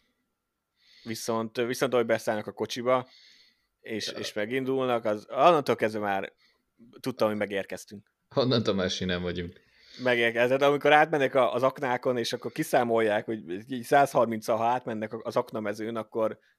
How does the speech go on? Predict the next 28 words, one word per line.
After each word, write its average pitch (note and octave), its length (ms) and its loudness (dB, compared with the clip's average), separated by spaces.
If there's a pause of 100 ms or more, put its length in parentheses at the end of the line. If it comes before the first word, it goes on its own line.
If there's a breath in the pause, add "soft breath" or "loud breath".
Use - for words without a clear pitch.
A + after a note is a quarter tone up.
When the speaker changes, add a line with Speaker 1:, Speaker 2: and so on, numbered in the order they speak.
(140)
Speaker 1:
ugye A#2 120 -8
gyorsabban A2+ 440 0
átmennek G#2+ 440 -6
az G#2+ 100 -6
aknán, G#2 260 -8
mint G#2 140 -10
ahogy G2+ 120 -6
az G2 100 -8
felrobbanna. G#2 680 -6 (240)
Speaker 2:
Mhm. G2+ 220 -6 (280)
Speaker 1:
És - 180 -10
akkor - 160 -2
így, A#2+ 240 0 (460)
„Mi?” G#3+ 200 4 (920)
A, - 120 -2 (1900)
a C3 520 2 (1120)
Roman, D3 580 6
a, A2+ 340 -6
azzal B2+ 200 2
a B2 120 2
tankkal, C3 640 4 (500)
meg B2+ 180 0
ugye C3+ 140 0
mondta, D3 280 2
hogy A#2+ 80 2
hetvennel A2+ 520 0
tud A#2 160 -4
menni. B2 360 -2